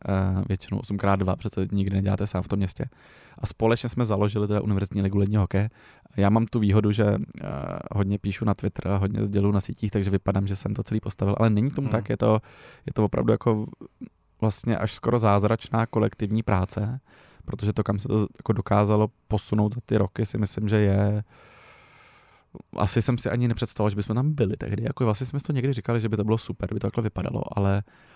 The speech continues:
Speaker 1: ale dneska jsme jako plnohodnotnou ligou, která nabízí prostě regulární program pro ty sportovce, do toho zaplňuje haly, do toho jsme desetkrát do roka v televizi, do toho s-, jako sázíte na to, chodí na to tisíce lidí.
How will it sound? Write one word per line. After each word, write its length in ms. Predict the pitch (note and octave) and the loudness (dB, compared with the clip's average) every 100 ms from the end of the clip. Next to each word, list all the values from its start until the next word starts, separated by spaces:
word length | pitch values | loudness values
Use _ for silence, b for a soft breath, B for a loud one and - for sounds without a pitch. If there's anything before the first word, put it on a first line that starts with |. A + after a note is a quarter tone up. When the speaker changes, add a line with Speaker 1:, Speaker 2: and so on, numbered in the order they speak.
| - | -6
Speaker 1:
ale 120 | G2+ | -2
dneska 220 | G2 A2 | -2 -2
jsme 160 | - G#2+ | -2 -2
jako 180 | - A#2 | -2 -2
plnohodnotnou 720 | G#2 G2+ G#2+ G#2 F#2 A2+ G#2+ | 0 2 2 -2 -2 -2 0
ligou, 280 | G2+ G2+ G#2 | 0 0 0
která 240 | G#2+ G2+ | -2 -2
nabízí 320 | G2+ G2+ G2 | -2 -2 -2
prostě 260 | G#2+ - G2+ | -6 -4 -2
regulární 360 | G2+ G2+ G2+ - | 0 0 0 -4
program 280 | G#2+ G2+ G2+ | -2 -2 -2
pro 120 | - | -4
ty 100 | G2+ | -8
sportovce, 460 | - G2 G2 - G2+ | -6 -6 -4 -2 -2
do 60 | |
toho 200 | - G#2 | 0 -2
zaplňuje 420 | G2+ - G2+ G#2 | -2 -2 0 2
haly, 220 | G2 F#2+ G2+ | 2 2 0
do 80 | |
toho 180 | - G#2 | -2 -6
jsme 280 | - G2+ G2 B B B B | -2 -2 -2 B B B B
desetkrát 380 | G#2+ - - G2 | -4 -2 0 2
do 60 | G2 | 2
roka 160 | A2 | 0
v 60 | G#2 | -2
televizi, 480 | G2 G2+ G2+ G#2 G#2 | 0 2 2 2 0
do 100 | G2 | 0
toho 240 | G2+ G2+ | -2 -2
s-, 220 | - - - | -4 -8 -8
jako 260 | - G2+ | -2 -2
sázíte 420 | - F#2+ G2+ G#2 | 0 0 0 0
na 100 | G#2 | -2
to, 180 | G2+ G2+ | -2 -4
chodí 260 | G2+ G2+ G2+ | -2 0 0
na 80 | G2+ | 0
to 120 | G2+ | -2
tisíce 380 | G#2+ A2 - G#2 | -6 -8 0 0
lidí. 320 | G2 G2+ | 2 0